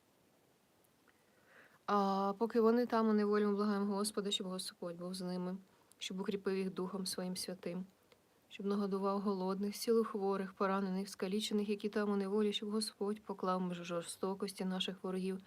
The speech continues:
щоб заборонив їм знущатися, катувати і вбивати наших людей.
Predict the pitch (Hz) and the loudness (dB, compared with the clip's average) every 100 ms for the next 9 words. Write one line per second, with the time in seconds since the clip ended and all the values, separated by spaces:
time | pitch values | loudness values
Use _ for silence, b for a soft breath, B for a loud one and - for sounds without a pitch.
0 | B B B - 220 208 214 214 226 214 | B B B -12 -4 4 4 6 4 6
1 | 220 214 214 214 - 220 220 214 214 208 | 6 4 2 -2 0 -2 -2 -4 -4 -4
2 | 202 202 202 185 190 202 208 196 190 - | -4 -2 -2 -2 -2 -2 -4 -6 -4 -6
3 | - 180 160 156 | -8 -10 -6 -8